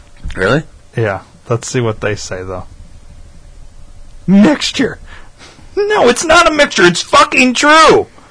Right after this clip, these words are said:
Speaker 2: How do you
Speaker 1: So
Speaker 2: say mixture?
Speaker 1: <laughs> That's so
Speaker 2: They
Speaker 1: fucked up,
Speaker 2: have.
Speaker 1: man.
Speaker 2: It's true.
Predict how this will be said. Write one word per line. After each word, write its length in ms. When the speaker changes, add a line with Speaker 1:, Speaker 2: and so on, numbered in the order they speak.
Speaker 2:
How 200
do 100
you 140
Speaker 1:
So 80
Speaker 2:
say 140
mixture? 680
Speaker 1:
<laughs> 0
That's 1400
so 220
Speaker 2:
They 200
Speaker 1:
fucked 140
up, 80
Speaker 2:
have. 480
Speaker 1:
man. 100
Speaker 2:
It's 160
true. 600